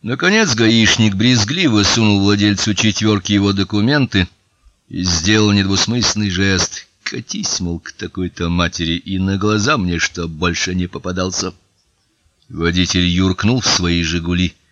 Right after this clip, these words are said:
Еще плохо веря в спасение, минуты три не мог их завести. А майор подошел к ожидавшему в сторонке Плещееву и крепко пожал ему руку. «Если там кровь надо или кожу,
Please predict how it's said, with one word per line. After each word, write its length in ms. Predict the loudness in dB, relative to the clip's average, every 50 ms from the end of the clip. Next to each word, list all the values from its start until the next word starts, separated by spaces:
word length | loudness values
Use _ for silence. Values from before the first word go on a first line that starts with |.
| _ _ _ _ _ _ _ -4
Еще 300 | -2 0 0 0 0 0
плохо 380 | 0 2 2 2 2 2 2
веря 280 | 2 4 4 4 4 2
в 60 | 2
спасение, 800 | 0 -2 -2 -2 -2 -2 0 2 2 2 2 2 2 2 2 0
минуты 320 | 0 0 -2 -2 -2 -4
три 280 | -4 -2 0 0 2 2
не 120 | 2 2
мог 280 | 2 2 0 0 -2 -4
их 120 | -6 -4
завести. 760 | -4 -4 -2 -2 -2 -2 -2 -2 -2 -4 -4 -4 -4 -4 -6 -8 _ _ _ _ _ _ _ _ _ -20 _ _ _ _ _ _ _ _ _ _ _
А 140 | -8 -4 -2
майор 300 | 0 2 2 2 2 0
подошел 480 | -2 -2 -2 -2 0 0 0 -2 -2
к 100 | -2 -4
ожидавшему 600 | -2 -2 -2 -2 -2 -2 -2 -2 -2 -2 -2 -2 -4
в 40 | -4
сторонке 440 | -4 -4 -2 -2 -2 -2 -4 -8
Плещееву 680 | -8 -6 -6 -4 -2 -4 -4 -2 -2 -2 -2 -4 -6 -8 -12 _ _ _ _ _ _ _ _
и 140 | -14 -14 -12
крепко 400 | -8 -4 -4 -4 -4 -6 -10 -10
пожал 300 | -8 -6 -4 -2 -2 -2
ему 160 | -2 -2 -2
руку. 300 | -4 -6 -6 -10 -14 -16 _ _ _ _ _ _ _ _ _ -20 -20 -20 -20 _ _ _
«Если 380 | -10 -6 -4 -2 -2 -2 -2 -4
там 320 | -2 -2 0 0 -2 -2
кровь 340 | -4 -4 -4 -4 -4 -4 -2
надо 400 | -2 -2 -2 -2 -2 -4 -4 -4
или 340 | -4 -4 -4 -6 -6 -8 -10 -14 -20 -20 _
кожу, 460 | _ -6 -6 -4 -4 -4 -4 -6 -6